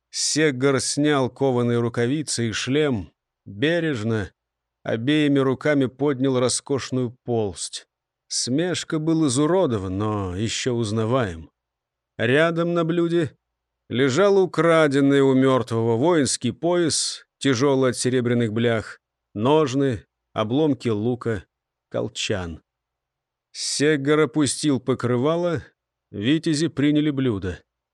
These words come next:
"Баб в сторону!" Голос неуступа звучал, как из-под земли, скрежеща задавленной яростью.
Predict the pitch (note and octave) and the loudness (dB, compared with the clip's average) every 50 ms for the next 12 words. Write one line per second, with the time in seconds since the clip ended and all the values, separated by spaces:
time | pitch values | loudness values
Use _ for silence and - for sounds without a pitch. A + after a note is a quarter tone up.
0 | _ _ _ _ _ _ _ _ _ _ _ - - F#2+ G2 G#2+ A#2 B2+ C3 C3+ | _ _ _ _ _ _ _ _ _ _ _ -14 -8 -2 0 2 4 4 6 6
1 | C3+ C3+ C3 - - - - - - - - - D3+ D3 C#3+ C3 B2 A#2+ A2+ A2+ | 4 2 2 -2 -8 -8 -6 -4 -4 -4 0 2 4 4 4 4 4 2 0 0
2 | A2 G2 F2+ E2 D2+ - _ _ _ _ _ _ _ _ _ _ _ _ _ _ | 0 -2 -4 -6 -10 -16 _ _ _ _ _ _ _ _ _ _ _ _ _ _
3 | _ _ _ - - G2+ A#2+ C#3 D3+ D#3 D#3 D#3+ D#3 C#3+ - - B2 C3 D3 D3 | _ _ _ -10 -4 0 2 2 4 4 4 4 4 2 2 0 2 2 4 4
4 | C#3+ A#2+ - - - E3 D#3 D3 - C3+ A2 A2+ C3 C3+ B2 - E3 D#3+ D3 B2 | 4 2 0 0 0 0 0 0 0 0 0 0 0 0 0 0 2 2 2 2
5 | D3 C#3 - C#3+ B2 - - D3 C3+ A2+ G2+ A#2 C3+ C3+ D3 D#3 D#3 C#3 G2+ E2 | 0 0 0 0 -2 -2 -2 -2 -2 0 0 2 2 2 2 2 2 0 0 -2
6 | D2+ - _ _ _ _ - - - - - A#2+ B2+ B2+ A#2 A#2 C3+ B2+ A2 - | -6 -14 _ _ _ _ -8 -8 -6 -4 -2 0 0 2 2 2 2 0 0 -2
7 | - - - - D#3 D#3 C#3+ A#2 G#2 A#2+ B2 G#2+ A2 C#3 C#3 B2+ B2+ B2 B2 B2 | -4 -4 -2 -2 0 0 0 0 0 0 0 0 0 0 0 2 0 0 2 2
8 | B2 B2 A#2+ B2+ B2 A#2+ A2+ A2 G2 - - - G#2 G2+ F#2 E2 | 2 2 2 2 2 2 0 -2 -4 -6 -6 -4 -4 -4 -4 -6